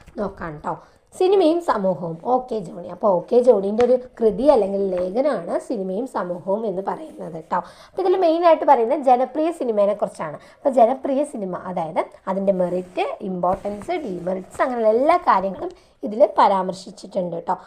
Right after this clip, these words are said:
അപ്പോൾ നമുക്ക് ജനപ്രിയ സിനിമ എന്ന് പറയുമ്പോൾ ആ ഒരു ഹെഡിങ് കേൾക്കുമ്പോൾ തന്നെ അറിയാലേ, ജനങ്ങൾക്ക് ഏറ്റവും പ്രിയപ്പെട്ട സിനിമകളിലെയാണ് ജനപ്രിയ സിനിമ എന്ന്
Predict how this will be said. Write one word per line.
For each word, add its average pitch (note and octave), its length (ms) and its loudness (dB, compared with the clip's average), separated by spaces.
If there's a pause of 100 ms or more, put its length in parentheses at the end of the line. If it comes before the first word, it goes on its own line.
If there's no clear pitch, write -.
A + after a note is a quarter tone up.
(140)
അപ്പോൾ - 140 -8
നമുക്ക് F4 260 0
ജനപ്രിയ C#4+ 380 2 (120)
സിനിമ C#4+ 240 -2
എന്ന് D4+ 140 2
പറയുമ്പോൾ C4 280 4
ആ A#3+ 80 6
ഒരു D#4 160 0
ഹെഡിങ് C4 340 4
കേൾക്കുമ്പോൾ C4 320 2
തന്നെ D4 180 -2
അറിയാലേ, G#3 300 -2 (380)
ജനങ്ങൾക്ക് A3+ 460 -2
ഏറ്റവും F#4 340 -6
പ്രിയപ്പെട്ട A3+ 340 2 (140)
സിനിമകളിലെയാണ് A#3 680 0 (160)
ജനപ്രിയ G3+ 460 -2 (140)
സിനിമ F#3 260 -6 (180)
എന്ന് F#3+ 180 -4